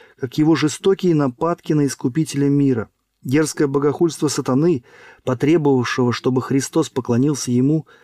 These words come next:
его высокомерное хвастовство, когда он поставил Иисуса на вершину горы и крыло храма, его зловещие намерения,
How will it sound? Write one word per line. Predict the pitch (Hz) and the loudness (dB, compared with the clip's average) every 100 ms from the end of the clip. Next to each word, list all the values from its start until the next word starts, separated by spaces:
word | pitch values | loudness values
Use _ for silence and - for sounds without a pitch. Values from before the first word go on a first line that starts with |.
| - - - | -20 -20 -12
его | - 147 | -2 2
высокомерное | 175 165 - 175 202 202 202 | 2 2 0 2 4 4 2
хвастовство, | - 180 160 175 151 - 151 | 0 -2 0 -2 -4 0 0
когда | 147 127 131 | 2 0 0
он | 135 | 0
поставил | 123 123 - 160 139 | 0 -4 0 2 2
Иисуса | - 127 113 156 - | -2 -6 -2 -2 0
на | 127 | 2
вершину | 123 117 - 151 127 | 2 0 0 0 2
горы | 123 123 151 | 0 2 0
и | |
крыло | 127 123 123 | 0 -2 -2
храма, | - 120 117 110 - _ _ _ _ _ - | -2 -2 -2 -2 -6 _ _ _ _ _ -2
его | 127 135 | 2 2
зловещие | 117 117 113 160 - - 147 | 2 0 2 0 0 0 2
намерения, | 139 135 131 117 107 101 | 2 2 2 0 -2 -6